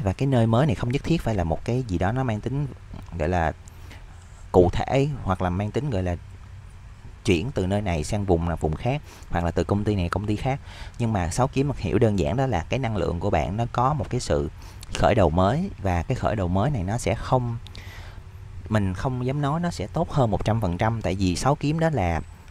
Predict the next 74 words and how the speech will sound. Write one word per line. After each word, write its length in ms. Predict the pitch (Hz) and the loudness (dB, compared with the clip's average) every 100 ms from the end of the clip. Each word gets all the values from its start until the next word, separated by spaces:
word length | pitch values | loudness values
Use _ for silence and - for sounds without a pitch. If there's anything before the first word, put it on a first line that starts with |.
| - | 0
tôi 80 | |
bỏ 240 | 113 - - | 4 4 4
cái 80 | 151 | 0
vùng 220 | - 87 | 2 0
đất 120 | 85 - | 0 0
cũ, 220 | 87 76 131 | 2 4 2
tôi 80 | 117 | 0
đi 100 | 110 | 0
đến 220 | 110 127 | 2 0
một 140 | 117 | -2
cái 80 | 127 | -2
vùng 220 | 117 87 | 0 0
đất 160 | 95 - | 0 0
mới. 280 | 113 127 160 - - - | 0 2 0 -6 -16 -8
Thì 120 | - | -2
cái 120 | 95 143 | 4 6
vùng 180 | 101 | 6
đất 160 | 92 135 | 4 4
mới 180 | 127 165 | 4 4
này 160 | 143 | 2
nó 80 | 92 | 0
hứa 220 | 135 143 | 2 2
hẹn 260 | 170 110 82 | 2 2 0
tiềm 220 | 92 85 | 0 0
năng 220 | 104 107 | 0 -2
và 80 | 98 | -4
nó 180 | 82 123 | -2 -2
sẽ 140 | - | -2
có 180 | 98 113 | -2 0
những 180 | 139 95 | 0 0
thử 140 | - | -2
thách. 200 | - 160 - - - - | 0 0 -2 -12 -16 0
Nhưng 120 | 123 | 2
mà 60 | 104 | 4
mình 180 | 92 | 4
thấy 200 | 92 156 | 2 0
được 180 | 165 101 | 2 2
ở 120 | - | 2
cái 100 | 107 | 0
vùng 200 | 135 90 | 0 0
đất 160 | 98 - | 0 2
mới 160 | 127 160 | 2 2
này 120 | 101 | 2
bạn 160 | 87 | 0
có 100 | 92 | 0
mười 240 | 143 113 92 | 0 2 0
tiền 320 | - 85 80 | 2 0 0
và 60 | 76 | -2
bạn 160 | 92 | -2
có 120 | 113 | 0
The 120 | - 90 | 0 0
Hierophant, 540 | 120 120 123 127 117 113 | 2 2 2 0 -2 -2
tức 100 | 143 | -2
nghĩa 100 | 110 | 0
là 80 | 113 | 0
bạn 180 | 87 | 0
gặp 140 | 90 85 | 0 0
được 180 | 90 - | 0 -2
thiện 300 | - 73 85 | 0 0 2
tri 160 | 117 113 | 2 2
thức 200 | 156 - | 0 -2
á. 80 | 160 - - - | -6 -10 -14 -2
Tức 120 | - | 0
nghĩa 140 | 156 120 | 2 2
là 120 | 98 | 2
thiện 200 | - 82 | 2 2
tri 140 | 107 | 4
thức 140 | 123 180 | 2 2
ở 120 | 110 | 0
đây 200 | 120 113 | 2 2
là 140 | 95 | 4
The 140 | 85 90 | 2 2
Hierophant. 560 | 117 113 110 - 117 107 - - - - | 0 0 0 0 0 -2 -6 -14 -16 -8
Và, 280 | 90 98 87 | 2 4 4